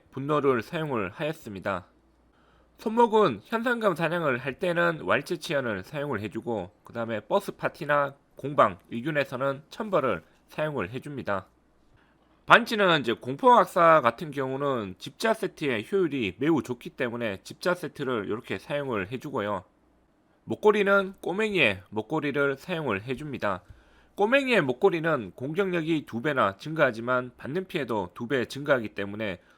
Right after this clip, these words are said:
혹시라도 이제 본인이 잘 죽는다면 요거 대신에 뭐 지역불 목걸이 요런 거를 이제 사용을 해줘도 좋습니다. 화살통은 코어템인 시리의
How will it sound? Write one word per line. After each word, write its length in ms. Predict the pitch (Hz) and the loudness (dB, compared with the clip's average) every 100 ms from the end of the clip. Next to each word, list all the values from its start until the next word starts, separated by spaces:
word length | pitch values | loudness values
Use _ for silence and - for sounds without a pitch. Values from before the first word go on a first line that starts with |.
| - | -14
혹시라도 460 | 220 - 226 156 139 | -12 -4 -2 0 -2
이제 200 | 113 104 | -2 -4
본인이 460 | - 139 147 107 | -4 -6 -4 -6
잘 180 | - 120 | -4 -6
죽는다면 680 | 113 113 143 120 110 113 85 _ _ - | -6 -8 -2 -2 0 -4 -6 _ _ -2
요거 220 | 151 185 | 0 0
대신에 460 | 139 143 131 107 98 | -2 -6 -6 -6 -8
뭐 200 | 101 95 | -8 -6
지역불 420 | - 147 165 156 123 | -4 -4 -4 -4 -6
목걸이 440 | 101 120 135 139 _ 135 | -6 -8 -8 -10 _ -8
요런 180 | 160 | -6
거를 380 | 156 139 135 92 | -2 0 0 -4
이제 160 | 90 85 | -6 -10
사용을 460 | - 160 147 95 - | -6 -6 -4 -6 -6
해줘도 480 | 135 127 139 123 131 | -8 -4 -4 -2 -4
좋습니다. 640 | 123 95 - 127 98 98 - _ _ _ _ _ _ _ _ _ _ _ _ _ _ | -6 -12 -12 -10 -6 -8 -8 _ _ _ _ _ _ _ _ _ _ _ _ _ _
화살통은 720 | - - 262 247 202 180 139 110 | 0 2 2 0 0 2 0 -4
코어템인 640 | - 240 233 175 135 98 | -4 -2 -2 -2 -2 -4
시리의 580 | - - 214 180 113 | -8 -8 -2 2 2